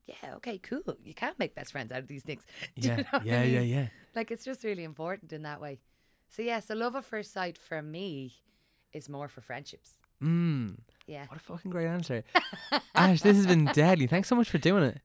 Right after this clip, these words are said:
Speaker 1: Thank you. I've had a
Speaker 2: Um,
Speaker 1: ball.
Speaker 2: yeah.
Speaker 1: I was real nervous at the start.
Speaker 2: Were you?
Speaker 1: Oh,
Speaker 2: I,
Speaker 1: yeah,
Speaker 2: we
Speaker 1: totally.
Speaker 2: d-, I didn't tell. It's been, like, flawlessly good. It was been great. Um, would you do me a favour? 'Cause I know you've got some, obviously, you're in the middle of, um, We Can't Have
Speaker 1: Can't Have
Speaker 2: Monkeys in the house
Speaker 1: Yeah.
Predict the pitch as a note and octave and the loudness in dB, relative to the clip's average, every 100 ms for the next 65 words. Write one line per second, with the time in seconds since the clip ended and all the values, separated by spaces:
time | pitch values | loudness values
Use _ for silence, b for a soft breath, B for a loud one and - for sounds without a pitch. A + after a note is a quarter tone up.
0 | - C#4+ C#4+ G3+ A#3 - F#3+ E3 C3 C3 | -6 -4 -4 -2 -2 0 -2 2 2 2
1 | A#2 E3+ G3+ A#3+ C#3 - D#3+ F3+ D3 D#3+ | 0 -2 -2 -2 -6 -8 0 0 0 -6
2 | D3 D3 D#3 - D3+ - - E3 - - | -6 -6 -10 -14 -20 -16 -10 -10 -10 0
3 | C#3+ F3+ G3+ E3 - D3 G#3+ D#3+ F#3 G3 | 6 8 8 6 2 2 2 0 -2 0
4 | D3 F#3+ F#3+ B2+ C3 G#2 A#2+ B2+ G#2+ A2 | 0 2 2 2 2 2 0 0 0 -4
5 | G#2 - - - A#2 B2+ A2+ - A2 A#2+ | -6 -10 -18 -6 -2 0 -2 -8 -6 -4
6 | G#2+ A2 - B2 A#2 C3 - B B D#3+ | -4 -6 -8 -8 -4 -2 -4 B B 0
7 | D#3+ - F3 D3+ A3 G#3 F#3 D3 C#3+ D3+ | 0 2 2 6 4 6 4 4 4 4
8 | D#3+ D#3 - C#3+ C3 D#3+ F3 - E3 C#3 | 4 4 2 0 2 4 4 4 0 0
9 | D#3+ D3+ E3+ E3+ C#3+ D3 C#3 B2 - B2+ | 0 2 2 2 2 2 2 -2 -4 0
10 | B2 A#2+ A#2+ A#2 A2+ G#2+ E2+ - - C3+ | 0 0 -2 -6 -8 -10 -12 -16 -14 -4
11 | D3 C#3+ C#3+ C#3 B2+ A#2 G#2+ A#2 B2 - | 0 2 2 0 -2 -2 -2 -2 -4 -6
12 | - E3 | -10 -8